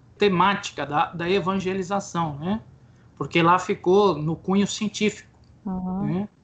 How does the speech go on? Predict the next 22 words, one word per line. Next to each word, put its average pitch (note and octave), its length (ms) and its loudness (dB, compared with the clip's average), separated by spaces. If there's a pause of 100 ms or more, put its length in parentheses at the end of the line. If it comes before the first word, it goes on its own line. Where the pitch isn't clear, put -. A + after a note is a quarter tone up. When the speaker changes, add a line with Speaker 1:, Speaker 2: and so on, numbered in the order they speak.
(440)
Speaker 1:
Então, F3+ 680 2
isso G3+ 440 -2
que G3+ 200 -8
foi G3 260 2
que G3 160 0
retardou, D3+ 560 -2
de D3 80 -8
alguma C#3+ 300 -8
forma, D#3+ 520 -6 (720)
esse D#3+ 300 -10
desenvolvimento, C#3+ 960 -4
né? D#3 220 -10 (680)
Porque C3 200 -10
ficaram D#3 300 -2
muito D#3+ 220 -2
abstraídos D#3 800 -2
nos C#3 160 -10
fenômenos, D#3 800 0
né? D#3+ 260 -2
No C#3 180 -6
estudo D3 540 -4
do, B2+ 240 -10